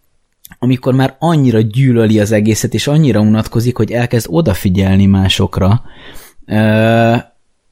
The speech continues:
akkor, akkor, ö, akkor kezd-, kezdi el megtenni az első lépést, ö, abból, hogy kijusson.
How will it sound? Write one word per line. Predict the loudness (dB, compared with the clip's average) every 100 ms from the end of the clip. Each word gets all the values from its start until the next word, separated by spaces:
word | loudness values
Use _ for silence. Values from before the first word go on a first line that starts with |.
| _ _ _ _
akkor, | -4 -4 -6 -2 0 -2 -2
akkor, | -4 -4 -4 0 0 2
ö, | 2 2 2 2 0 -6 _
akkor | -8 -4 -4 -4
kezd-, | -4 -4 -2 -4 -4 -6
kezdi | -4 -4 0 0
el | 2
megtenni | 0 -2 -2 0 2 0
az | -2
első | -2 -2 0 0
lépést, | 0 0 -2 -2 0 -2 -6 -8
ö, | -2 0 0 -4
abból, | -2 -2 0 0 0
hogy | -2 -2
kijusson. | -2 0 2 0 2 0